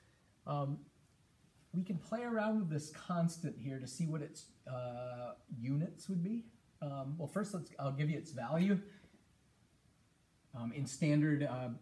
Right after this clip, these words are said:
uh, S I units, are, it's six point six seven ×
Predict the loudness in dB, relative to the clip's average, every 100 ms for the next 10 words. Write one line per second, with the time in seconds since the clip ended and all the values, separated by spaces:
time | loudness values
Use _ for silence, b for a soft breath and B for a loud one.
0 | -8 -6 -4 -4 -2 -2 -2 0 0 0
1 | -2 -6 -6 -14 -20 -16 -16 -14 -16 -14
2 | -14 -8 -8 -8 -12 -14 -6 -6 -6 -12
3 | -12 -12 -10 -6 -4 -2 -4